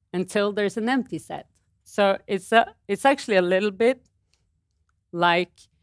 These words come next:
if, um, tail recursions was, uh, with sets, pretty much. <laughs> So you, you, all of the time, you have access to the existing set that has been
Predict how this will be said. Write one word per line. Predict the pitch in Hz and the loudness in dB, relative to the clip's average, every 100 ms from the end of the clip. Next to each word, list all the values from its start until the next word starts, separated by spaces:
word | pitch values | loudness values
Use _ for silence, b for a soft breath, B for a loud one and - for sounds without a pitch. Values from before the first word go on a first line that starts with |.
| _ - | _ -6
if, | 180 180 185 - - - - | 0 0 -2 -12 -20 -20 -8
um, | 196 175 170 160 165 - _ _ - - _ _ - | -2 0 0 -2 -6 -10 _ _ -20 -20 _ _ -2
tail | 220 254 262 | 4 6 6
recursions | 208 - 156 165 - 190 214 240 - - - _ _ _ _ _ | 2 0 0 0 0 0 0 0 -4 -14 -18 _ _ _ _ _
was, | 160 151 190 196 190 - - - - - | -6 0 4 4 2 -4 -14 -14 -18 -8
uh, | 185 180 175 170 175 175 - | 0 2 4 2 2 -2 -8
with | 175 190 | -4 -4
sets, | - - - - - - - _ _ _ - | -6 -10 -10 -10 -10 -10 -14 _ _ _ -8
pretty | 147 143 | -4 -4
much. | - - - - | -4 0 0 0
<laughs> | - 185 _ B B B B | -8 -14 _ B B B B
So | - 208 | -2 2
you, | 196 202 208 220 220 _ - | 2 4 4 4 0 _ -10
you, | 214 208 - _ _ - | -4 -2 -4 _ _ 4
all | 269 311 311 302 | 8 8 6 4
of | 277 226 | 0 0
the | 269 | -2
time, | 151 156 | -2 -2
you | 180 196 | -2 0
have | 220 | 0
access | - 151 - - 180 - - | 0 -4 -6 -6 -6 -8 -12
to | 160 156 175 | -8 -8 -10
the | 143 156 160 165 - | -8 -6 -6 -8 -12
existing | - - 165 - 160 165 | -12 -10 -10 -8 -6 -4
set | - 202 202 - - - - | 2 4 4 0 -20 -20 -6
that | 175 165 | -2 -2
has | - 165 - | 2 2 0
been | - 151 156 | -4 -2 -2